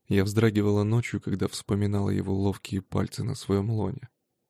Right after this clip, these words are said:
Мне хотелось, чтобы он довел меня до исступления, снова провел по краю пропасти. Но я не могла сделать шаг навстречу, отчаянно страшась, что монстр снова укусит или сделает больно.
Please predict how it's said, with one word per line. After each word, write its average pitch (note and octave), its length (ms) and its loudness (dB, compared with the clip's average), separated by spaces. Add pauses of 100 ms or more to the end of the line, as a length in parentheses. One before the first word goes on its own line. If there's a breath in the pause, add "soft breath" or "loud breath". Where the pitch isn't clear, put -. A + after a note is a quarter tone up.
(460)
Мне G#2+ 220 2
хотелось, G2+ 560 2
чтобы G2 340 2
он G2+ 200 0
довел G#2 380 4
меня G2 260 -2
до G2+ 180 2
исступления, G2 720 -2
снова G#2+ 480 2
провел G#2 400 4
по F#2+ 160 0
краю G2+ 320 0
пропасти. - 640 0 (1400)
Но B2 120 4
я C#3+ 160 4
не D#3 100 2
могла D3 340 2
сделать G2 400 2
шаг - 260 -4
навстречу, G2+ 600 0
отчаянно G#2 540 0
страшась, - 580 0
что - 240 -2
монстр A2+ 500 0
снова A#2+ 380 6
укусит G#2 580 2
или G#2 160 2
сделает G2+ 440 0
больно. G2 440 -2